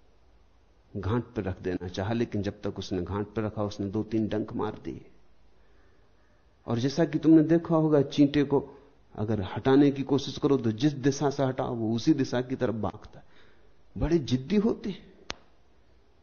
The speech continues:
जितनी नासमझ, उतनी ही जिद। तो बिच्छू तो बिच्छू, उसको छोड़ा तो वो फिर भागा पानी की तरफ। उस मुनि ने फिर उसे उठाया और फिर किनारे पे रखा, फिर उसने दो तीन डंक मार दिए।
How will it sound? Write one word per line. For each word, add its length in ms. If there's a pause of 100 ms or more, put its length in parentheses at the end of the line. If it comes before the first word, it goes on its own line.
(520)
जितनी 360
नासमझ, 520
उतनी 280
ही 120
जिद। 300 (1040)
तो 60
बिच्छू 380
तो 220 (280)
बिच्छू, 400 (800)
उसको 280
छोड़ा 400
तो 140
वो 100
फिर 220
भागा 300
पानी 360
की 100
तरफ। 240 (1300)
उस 180
मुनि 220
ने 120
फिर 240
उसे 260
उठाया 480
और 120
फिर 180
किनारे 420
पे 140
रखा, 260
फिर 220
उसने 220
दो 140
तीन 220
डंक 220
मार 280
दिए। 200